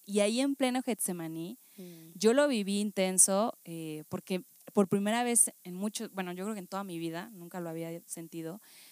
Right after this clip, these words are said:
Speaker 1: me pude identificar tanto con él,
Speaker 2: Ujú.
Speaker 1: ¿no? O sea, en esa historia de, de, pues, en ese momento, pues, de sentirse tan solo,
Speaker 2: Ujú.
Speaker 1: ¿no? De haber vivido una traición.
Speaker 2: Rechazado.
Speaker 1: Rechazado, abandonado.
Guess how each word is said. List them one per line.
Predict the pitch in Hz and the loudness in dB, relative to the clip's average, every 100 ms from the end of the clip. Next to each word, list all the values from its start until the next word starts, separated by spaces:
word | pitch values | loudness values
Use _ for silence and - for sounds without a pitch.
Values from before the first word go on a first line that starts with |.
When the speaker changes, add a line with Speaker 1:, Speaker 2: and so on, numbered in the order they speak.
| - | -2
Speaker 1:
me | 196 | -2
pude | 175 214 | 4 4
identificar | 240 214 185 165 - 175 185 - | 4 -2 -6 -8 -6 -8 -8 -10
tanto | 185 190 214 | -12 -10 -14
con | 165 151 | -16 -18
él, | 147 - - | -18 -20 -20
Speaker 2:
Ujú. | 196 190 190 180 | -20 -20 -20 -20
Speaker 1:
¿no? | 160 185 202 | -12 -8 -4
O | |
sea, | 190 180 175 | -2 0 -2
en | - 190 | -2 -2
esa | 190 185 233 | 0 2 2
historia | - - 190 185 185 185 | 0 2 2 2 2 0
de, | 175 165 160 - - - - - | -2 -4 -6 -10 -18 -20 -20 -16
de, | 170 180 175 175 170 170 165 | -4 0 0 0 0 0 0
pues, | 196 180 165 - | 0 0 -2 -6
en | 196 | -2
ese | 202 269 | 0 0
momento, | 233 175 185 190 220 | 0 -2 -2 -2 -6
pues, | 185 220 180 | -6 -8 -6
de | 180 | -6
sentirse | 175 175 185 180 214 208 214 - | -6 -8 -8 -4 -2 -2 -4 -8
tan | - 175 175 | -12 -12 -10
solo, | - 185 180 185 196 180 | -10 -6 -6 -6 -10 -16
Speaker 2:
Ujú. | 180 | -14
Speaker 1:
¿no? | 165 165 - _ | -14 -16 -20 _
De | 175 | -6
haber | 175 190 | -2 0
vivido | 196 196 190 | 0 0 -4
una | 180 | -8
traición. | 160 160 - 175 170 180 | -10 -8 -8 -8 -10 -12
Speaker 2:
Rechazado. | 185 - 170 170 180 170 165 165 | -16 -16 -10 -8 -8 -8 -10 -6
Speaker 1:
Rechazado, | 170 202 208 185 196 185 190 190 | 0 0 0 2 4 4 4 2
abandonado. | 185 180 170 170 175 180 180 185 | 2 0 -2 -2 -2 0 0 -2